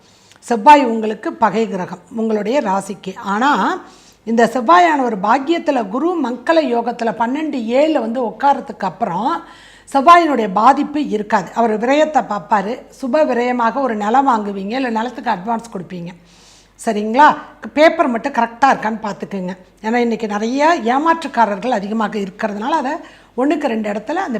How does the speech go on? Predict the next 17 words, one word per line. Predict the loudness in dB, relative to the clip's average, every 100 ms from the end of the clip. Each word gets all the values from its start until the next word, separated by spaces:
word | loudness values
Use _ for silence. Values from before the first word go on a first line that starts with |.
| -2
பேப்பர் | -2 -2 -2 -2
ஒர்க்கு, | -4 -4 -6 -6 -14 -20 -20 0
அதுல | 2 4
அந்த | 0 0
பட்டா | -2 0 0 0 -2
சிட்டாலாம் | -2 -2 0 -2
சொல்றாங்க | -4 -4 0
இல்லையா, | 2 4 2
அதெல்லாம் | 2 0 0
நீங்க | -4 -6
பார்த்துக்குங்க. | -8 -8 -10 -8 -6 -4
அது | -2 -2
ரொம்ப | -2 -6
முக்கியம். | -8 -10 -10 -12 -20 _ -20 -20 _ 2
அடுத்தது | 2 2 2
அங்கிருந்து | 2 2 0 0 0
மூன்று, | 0 -2